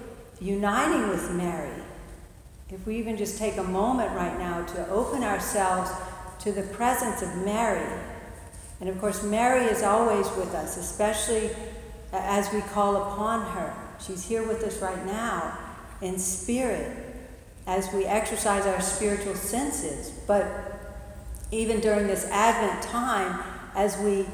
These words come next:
open ourselves to be one with Mary and her disposition during the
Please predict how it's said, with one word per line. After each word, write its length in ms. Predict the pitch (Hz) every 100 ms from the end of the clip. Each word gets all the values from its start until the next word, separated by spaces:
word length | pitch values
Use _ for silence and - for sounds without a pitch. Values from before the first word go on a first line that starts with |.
| 196 - - - - - -
open 360 | 254 302 -
ourselves 680 | 226 190 185 - 185 185 -
to 60 | 202
be 120 | 214
one 440 | 202 196 220 254 240
with 300 | 208 202 180
Mary 460 | 214 233 214 180 - - - - - - - - - -
and 520 | 196 196 190 185 180 180
her 240 | 240 247
disposition 880 | 269 269 - 254 277 311 - 190 175
during 440 | 196 208 208 196
the 140 | 180